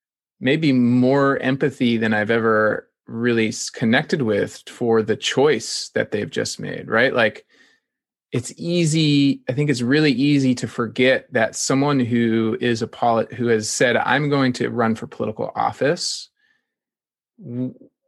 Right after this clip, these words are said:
we maybe imagine some sort of vague upside of like, "Well, now they, they want power, now they have power,"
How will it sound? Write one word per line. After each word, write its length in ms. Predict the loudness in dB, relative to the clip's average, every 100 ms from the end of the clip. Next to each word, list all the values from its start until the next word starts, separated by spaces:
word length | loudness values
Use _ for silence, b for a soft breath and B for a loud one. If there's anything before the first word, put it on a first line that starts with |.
| _ _
we 160 | 0 2
maybe 300 | 2 2 2
imagine 500 | 4 2 2 0 -2
some 240 | 0 -2
sort 220 | -2 -2
of 300 | 0 -2 -4
vague 680 | -16 -6 -2 2 2 0 -4 -6 -4
upside 600 | -4 -4 -2 2 2 0
of 120 | -2
like, 200 | -6 -6
"Well, 140 | -4
now 220 | 0 0
they, 160 | 0 -2
they 180 | 0 0
want 260 | 0 -2
power, 460 | -2 0 2 2 2
now 160 | 0 0
they 160 | 0
have 340 | 0 0 -2 -4
power," 680 | -2 0 2 2 0 -4